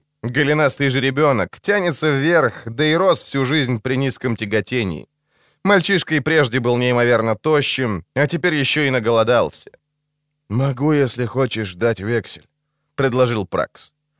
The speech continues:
Парень ответил усмешкой и неприличным жестом. По работе с коллегами Пракс знал,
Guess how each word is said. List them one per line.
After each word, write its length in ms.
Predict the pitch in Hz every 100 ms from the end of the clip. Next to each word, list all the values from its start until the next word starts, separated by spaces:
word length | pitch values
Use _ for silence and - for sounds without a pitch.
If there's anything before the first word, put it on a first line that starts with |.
| _ _
Парень 260 | 160 151 139
ответил 360 | 131 139 131
усмешкой 560 | 123 - 156 151 - 123
и 20 |
неприличным 640 | 120 113 110 101 - 104
жестом. 540 | 101 95 - - - - _ _ _
По 120 | - 180
работе 340 | 196 196 190
с 80 | -
коллегами 460 | 185 180 160 160
Пракс 380 | 139 160 139 -
знал, 480 | 120 110 143 113 73